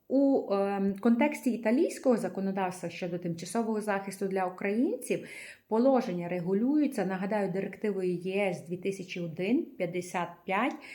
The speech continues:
та імплементовані в Італії, е, укази різні, циркуляри і так далі, то стан-,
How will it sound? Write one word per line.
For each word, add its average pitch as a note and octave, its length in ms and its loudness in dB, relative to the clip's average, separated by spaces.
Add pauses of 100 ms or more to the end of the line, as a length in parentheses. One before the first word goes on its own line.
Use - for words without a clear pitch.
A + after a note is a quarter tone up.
(460)
та G#3 320 4
імплементовані F#3+ 960 2
в F3+ 40 -6
Італії, F#3+ 640 -2 (120)
е, F#3 140 0
укази G#3 680 2
різні, F#3+ 720 -2
циркуляри F3+ 680 0
і F3+ 40 -2
так G3 220 -4
далі, F#3 500 -4
то G#3+ 300 2 (400)
стан-, B3 460 4